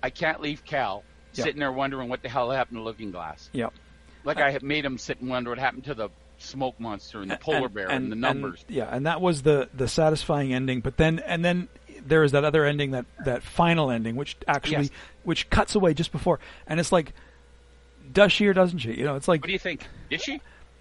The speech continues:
Speaker 2: I think, you know, it's, I have no idea. <laughs> And
Speaker 1: I
Speaker 2: that's
Speaker 1: don't,
Speaker 2: exactly where it should
Speaker 1: because
Speaker 2: be.
Speaker 1: if she didn't,
Speaker 2: See,
Speaker 1: that
Speaker 2: I
Speaker 1: validates everything.
Speaker 2: Yeah, I was
Speaker 1: He,
Speaker 2: expecting
Speaker 1: he's
Speaker 2: her
Speaker 1: really gone.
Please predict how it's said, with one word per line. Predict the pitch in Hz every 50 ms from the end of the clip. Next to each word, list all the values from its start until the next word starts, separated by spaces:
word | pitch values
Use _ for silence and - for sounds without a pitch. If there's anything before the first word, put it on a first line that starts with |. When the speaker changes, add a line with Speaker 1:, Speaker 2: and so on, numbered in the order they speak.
| - - - -
Speaker 2:
I | - 196 226
think, | - 240 240 -
you | -
know, | 190 208 -
it's, | 165 - -
I | - 143 139
have | 143 123
no | 156 151 156 165
idea. | 180 175 175 190 135 113
<laughs> | - - - - - - - - - - -
And | 170 170
Speaker 1:
I | 185
Speaker 2:
that's | 196 -
Speaker 1:
don't, | 214 240
Speaker 2:
exactly | - 156 185 185 - 214 202
where | 185 185 190
it | 208 -
should | - 190
Speaker 1:
because | 233 220
Speaker 2:
be. | 185 175 123
Speaker 1:
if | - -
she | - - 196 175 - - -
didn't, | 202 240 262 190 165 147 - - - - - - - - -
Speaker 2:
See, | - 247 208
Speaker 1:
that | 190 - - - - - - -
Speaker 2:
I | 170
Speaker 1:
validates | 165 165 165 170 165 165 151 - 180
everything. | 156 135 135 127 - - 101 80
Speaker 2:
Yeah, | - 135 110 - - - -
I | - 190 220
was | 220 196
Speaker 1:
He, | 233
Speaker 2:
expecting | 165 175 160 262 - 160 277 -
Speaker 1:
he's | 170
Speaker 2:
her | 180 156
Speaker 1:
really | 151 180 - 196
gone. | - 170 147 131 107 82 -